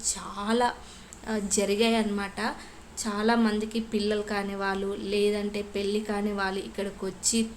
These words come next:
తొమ్మిది రోజులు అభిషేకం చేసి, మనం అనుకున్న కోరికని,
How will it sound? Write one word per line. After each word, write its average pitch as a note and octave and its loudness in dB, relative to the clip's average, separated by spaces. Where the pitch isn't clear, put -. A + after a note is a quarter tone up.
తొమ్మిది A#3+ 8
రోజులు A3 6
అభిషేకం G#3 4
చేసి, G#3 2
మనం G3 -2
అనుకున్న G#3+ 4
కోరికని, G#3 0